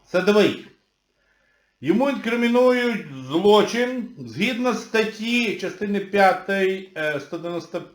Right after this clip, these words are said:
перша стаття Кримінального кодексу. Це особливо тяжка стаття, від сіми до дванадцяти років. Да, да, да. З конфіскації майна. Тобто це особливо тяжка стаття.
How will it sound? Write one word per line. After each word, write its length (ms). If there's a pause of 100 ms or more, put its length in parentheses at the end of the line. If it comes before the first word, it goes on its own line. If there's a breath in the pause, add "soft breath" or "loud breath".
(140)
перша 420
стаття 1000
Кримінального 680
кодексу. 580 (300 soft breath)
Це 120
особливо 420
тяжка 460
стаття, 600
від 160
сіми 320
до 80
дванадцяти 580
років. 420 (160)
Да, 260
да, 180
да. 320 (360 soft breath)
З 100
конфіскації 1000
майна. 680 (400)
Тобто 260
це 240
особливо 580
тяжка 400
стаття. 360